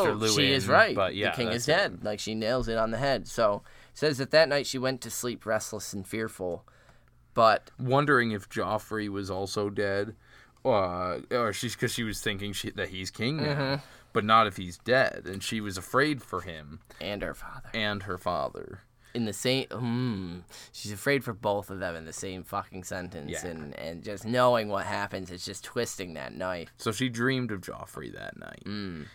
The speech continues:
Speaker 2: and she had dreamed that he was on the throne, with her seated beside him in a gown woven gold,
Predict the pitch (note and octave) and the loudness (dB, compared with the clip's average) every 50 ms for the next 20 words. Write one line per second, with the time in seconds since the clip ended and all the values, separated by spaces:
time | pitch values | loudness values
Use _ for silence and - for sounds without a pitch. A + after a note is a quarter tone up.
0 | - - - - G2 F#2+ F#2+ F#2 F2 F2 F2+ - - A2 G#2 G2+ G2 F#2+ F#2+ F#2+ | -18 -12 -8 -6 -4 -2 -2 -4 -4 -6 -8 -8 -8 -6 -6 -6 -6 -6 -6 -6
1 | D#2+ C2 G2 G2+ F#2+ F#2+ F#2 G2+ G2+ G2+ G2+ G2 G2+ G2+ F#2+ F#2+ F#2+ G2 F#2 F2 | -6 -6 -6 -6 -6 -6 -6 -6 -6 -4 -4 -4 -6 -6 -6 -6 -4 -4 -4 -4
2 | F2+ G2+ G#2+ G#2 G2 G2 G2+ F#2+ G2 G2 G2+ G2 - - G2+ G2 F#2+ F#2 F#2+ G2+ | -4 -6 -6 -6 -4 -4 -2 -2 -2 -4 -6 -8 -6 -4 -2 -2 -2 -2 -4 -4
3 | A2+ A#2+ B2 - - - - - - - - - - - G#2 - - A#2+ A2+ A2+ | -6 -8 -8 -12 -16 -20 -20 -20 -20 -20 -20 -6 -4 -2 -2 2 4 4 4 4
4 | - - - A#2 A#2 A2+ A#2+ A#2+ A#2+ A2+ B2+ B2+ - - G#2+ F#2+ F#2 F#2+ F#2 F#2+ | 2 0 0 0 0 2 0 -2 0 0 0 0 2 2 2 2 2 -2 -4 -6
5 | G2+ F#2 F#2 F#2 F#2 F2+ F#2 - - - - - - - - - A#2+ A2 G#2 F2+ | -6 -6 -6 -6 -6 -8 -10 -12 -16 -20 -20 -20 -20 -10 -6 -2 -2 -2 -2 -2
6 | F#2+ G2 G2 G2+ G#2 G#2+ A2+ A2+ A2+ G#2+ - - G2+ F#2+ G2+ G2+ G2+ F#2+ G#2 G2+ | -2 -2 -2 0 0 0 0 0 -2 -4 -6 -6 -2 0 0 0 0 0 -2 -4
7 | G2+ G#2 G#2 - - - F#2 F#2+ F#2 G2 E2 C2 A1+ - | -2 -4 -6 -8 -10 -12 -14 -8 -6 -6 -4 -4 -6 -8